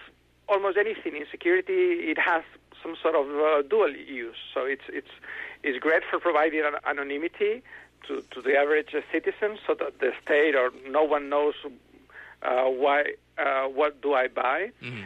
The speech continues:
Speaker 1: But it's also, you know, uh, not very good, uh, because criminals can sell stuff in a semi-anonymous, uh, way. Uh, Bitcoin has some drawbacks because, um, it can be very easily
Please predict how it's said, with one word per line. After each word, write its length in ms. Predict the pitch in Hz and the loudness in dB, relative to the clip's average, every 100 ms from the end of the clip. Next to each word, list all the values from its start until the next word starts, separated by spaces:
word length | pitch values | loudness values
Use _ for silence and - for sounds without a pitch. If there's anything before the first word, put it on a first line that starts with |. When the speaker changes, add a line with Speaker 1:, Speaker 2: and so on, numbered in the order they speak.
| - _ | -16 _
Speaker 1:
But 180 | 196 208 | 0 2
it's 280 | 214 214 - | 2 0 0
also, 680 | 208 - 208 202 202 202 | -2 -2 0 2 2 2
you 180 | 180 220 | 0 0
know, 280 | 175 156 165 | -2 -2 -2
uh, 400 | 160 151 151 147 | 2 2 2 0
not 220 | 151 175 | 0 2
very 200 | 170 156 | 2 0
good, 300 | 143 170 - - | 0 -2 -4 -2
uh, 380 | 165 160 160 165 - - - | 2 4 4 0 -4 -16 -14
because 260 | 160 - 156 | -6 -2 -2
criminals 480 | - 175 165 160 165 - - | 0 0 2 0 0 -6 -12
can 500 | - 165 151 147 151 - - | -6 -2 -2 -4 -12 -16 -2
sell 360 | 175 160 165 - - - | 2 4 2 -4 -12 -8
stuff 240 | - 147 143 - | -2 -2 -2 -8
in 160 | 139 135 | -8 -4
a 300 | 131 131 139 - - | -2 -2 -6 -6 -2
semi-anonymous, 1080 | 156 147 147 143 139 131 139 180 165 139 127 - 123 | -2 -2 -4 -4 -4 -2 0 0 -2 -4 -6 -8 -2
uh, 220 | 127 120 | 0 2
way. 320 | 104 - - - - - - - - | 0 -2 -4 -10 -14 -12 -12 -12 -2
Uh, 380 | 151 160 165 | 2 4 2
Bitcoin 480 | 160 214 - 220 208 - _ _ | 2 -2 0 -2 -2 -8 _ _
has 280 | - - 185 - | -4 -2 -2 -2
some 220 | 185 151 | -6 -4
drawbacks 480 | 147 214 170 175 - - - | 0 2 2 0 -4 -14 -14
because, 480 | 147 - 175 - - | -10 -4 -4 -4 -2
um, 480 | 160 147 143 135 135 - _ _ - - | 2 4 2 0 -12 -20 _ _ -16 -10
it 120 | 139 | -2
can 360 | 165 135 127 | -2 -2 -6
be 260 | 123 143 143 | -4 0 0
very 400 | 123 156 170 151 | 0 0 2 0
easily 540 | 147 135 127 120 117 | -4 -8 -8 -8 -8